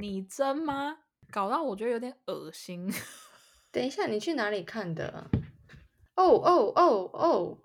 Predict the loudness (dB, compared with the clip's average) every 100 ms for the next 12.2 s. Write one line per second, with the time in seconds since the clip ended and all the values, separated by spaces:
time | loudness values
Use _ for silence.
0 | _ -4 0 0 -2 -8 -4 0 2 0
1 | -6 _ _ -2 0 2 4 4 4 4
2 | 4 2 0 -4 -10 _ _ -16 -14 -10
3 | -10 -8 -4 0 0 -2 -6 -8 -8 -10
4 | -12 -12 _ _ _ _ _ _ -18 -12
5 | -10 -8 -4 -4 -4 -2 -4 -4 -6 -6
6 | -6 -6 -6 -6 -6 -8 -10 -14 _ _
7 | _ -14 -12 -14 0 2 2 0 -8 -10
8 | -14 _ -20 -20 -20 _ _ _ 2 8
9 | 8 8 6 4 4 4 6 6 4 2
10 | 4 4 2 0 -2 2 4 4 2 0
11 | 0 -2 -2 -8 -10 -16 _ _ _ _
12 | -8 -6